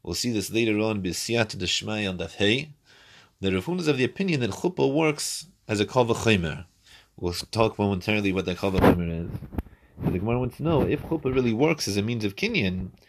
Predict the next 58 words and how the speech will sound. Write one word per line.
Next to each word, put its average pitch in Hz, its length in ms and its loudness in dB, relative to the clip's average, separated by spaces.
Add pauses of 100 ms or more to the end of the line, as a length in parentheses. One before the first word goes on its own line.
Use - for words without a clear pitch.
(440)
then 98 420 0 (340)
the 92 140 0
Miyutei 117 420 2
Mai, 160 340 2
what's 113 300 2
the 113 60 -8
three 135 320 2
of 120 80 4
the 120 80 2
Mishnah 127 280 2
coming 131 260 0
to 131 100 -4
exclude? 185 540 -2 (800)
Says 127 200 -4
the 151 80 0
Gemara, 185 280 2
the 165 60 2
Miyutei 156 260 2
Chalifin. 90 420 0
It's - 100 -8
coming 196 180 -4
to 165 40 0
exclude 147 280 -2
Chalifin, 120 420 0
that 85 100 -2
we 101 80 2
would 147 80 6
have 131 100 2
thought 139 240 -2
for 107 120 -6
some 123 220 -4
reason 117 240 -4
that 87 120 -6
Chalifin 127 400 -6
would 98 140 -2
be 101 80 0
a 98 40 4
viable 107 340 -2
means 98 260 -8
of 90 100 -6
Kinyan, 196 460 -2 (500)
and 117 100 -10
Kamash 160 320 0
Malan, 165 200 2
the 143 80 2
Mishnah 143 300 0
says 139 200 -2
three 190 220 -2
to 156 80 2
teach 147 200 -6
us 131 140 0
it's 104 160 -4
not 104 140 0
true. 87 280 -4 (640)
It's - 100 -8
not 123 80 6
like 98 160 4
this. - 280 -10